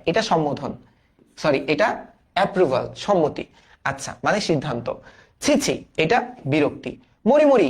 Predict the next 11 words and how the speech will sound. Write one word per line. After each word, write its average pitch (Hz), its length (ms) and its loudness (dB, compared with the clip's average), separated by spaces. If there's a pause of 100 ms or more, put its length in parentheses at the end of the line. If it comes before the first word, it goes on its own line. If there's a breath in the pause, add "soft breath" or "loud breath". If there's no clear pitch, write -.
(140)
কি 214 80 -2 (120)
সুন্দর 202 360 2 (120)
প্রভাতের 175 460 -2 (120)
রূপ, 165 360 4 (220)
তার 127 140 -4
মানে 135 200 -6
এটা - 100 -6 (1080)
বিরক্তি 131 340 -2
না 123 120 -6
কিন্তু। 127 200 -8 (420 soft breath)
এই 147 60 2